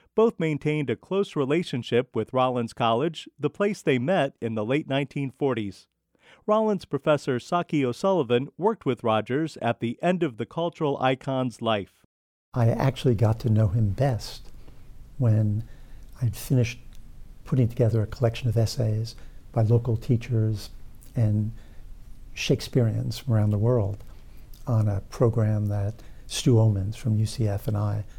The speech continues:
Speaker 2: had run called Shakespeare in the Classroom.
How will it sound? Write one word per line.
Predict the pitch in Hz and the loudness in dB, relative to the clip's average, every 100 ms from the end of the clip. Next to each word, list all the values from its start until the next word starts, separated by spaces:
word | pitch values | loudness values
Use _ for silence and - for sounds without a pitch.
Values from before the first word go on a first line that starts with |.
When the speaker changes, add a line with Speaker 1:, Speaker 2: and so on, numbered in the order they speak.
| - - | -16 -6
Speaker 2:
had | 120 104 | -4 0
run | 110 107 104 113 - - - - - | 2 2 0 -4 -10 -18 -18 -16 -10
called | - 107 110 107 - - - - | 0 2 2 -2 -6 -16 -14 -12
Shakespeare | - 127 - - 107 | -2 -2 -2 0 0
in | |
the | 101 | 0
Classroom. | - 127 - - | 0 0 0 -8